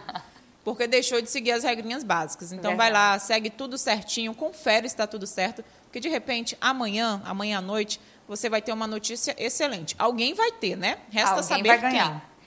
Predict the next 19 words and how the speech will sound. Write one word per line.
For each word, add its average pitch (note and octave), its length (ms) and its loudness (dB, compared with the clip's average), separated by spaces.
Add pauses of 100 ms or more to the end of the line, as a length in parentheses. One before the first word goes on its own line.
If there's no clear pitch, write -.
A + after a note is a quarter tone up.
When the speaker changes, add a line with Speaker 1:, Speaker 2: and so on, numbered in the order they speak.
(140)
Speaker 2:
quem. D4+ 80 -4
Speaker 1:
E - 20 2
já C#4 120 6
vai A#3+ 140 8
ser A#3+ 140 0
o A#3 60 2
presentão A3+ 680 0
de G3+ 320 -4
Natal A3+ 540 8
do A#3 80 -4
Imperatriz A3 560 2
Online G3 380 0
pra G#3 200 6
você A3+ 400 -2
Speaker 2:
E F3+ 80 0
Speaker 1:
e A3 40 0
Speaker 2:
que G3 160 0
Speaker 1:
seguidores. A3+ 240 2
Speaker 2:
presente. F3 500 -2